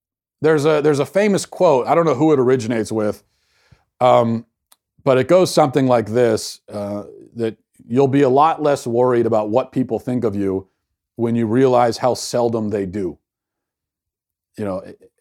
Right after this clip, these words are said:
and I think that's, if we wanna talk about what, what are we supposed to say to kids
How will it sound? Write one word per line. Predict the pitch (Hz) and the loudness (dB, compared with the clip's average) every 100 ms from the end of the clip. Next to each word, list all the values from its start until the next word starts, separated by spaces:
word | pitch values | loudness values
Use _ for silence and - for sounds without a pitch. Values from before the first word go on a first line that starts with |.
| 117 - | -16 -6
and | 127 | 0
I | 139 | 0
think | 139 147 | 0 0
that's, | 135 131 - 113 - _ _ | 0 -2 -6 -20 -20 _ _
if | 117 | -6
we | 127 | -2
wanna | 143 | 0
talk | - 135 110 | 2 0 0
about | 127 123 120 | 2 0 0
what, | 120 120 | -4 -4
what | 123 | -4
are | 127 | -2
we | 139 | -2
supposed | - 120 | -2 -4
to | 117 | -4
say | - 120 | -4 -4
to | 110 | -4
kids | - 131 117 104 - | -4 -2 -2 -6 -14